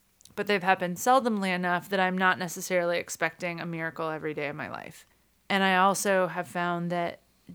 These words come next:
generally when these, like, really, even if they're unexpected, but, like, really, really wonderful things have happened for, for me or to me,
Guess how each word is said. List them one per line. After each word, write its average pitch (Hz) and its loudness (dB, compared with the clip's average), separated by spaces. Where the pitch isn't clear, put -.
generally 180 -2
when 180 -2
these, 180 -2
like, 175 0
really, 185 0
even 226 0
if 220 0
they're 185 2
unexpected, 180 -2
but, 180 0
like, 170 0
really, 185 2
really 180 -2
wonderful 170 -6
things 165 -10
have 175 -18
happened 165 -8
for, - -8
for 196 0
me 190 0
or 160 -4
to 185 -6
me, 185 -4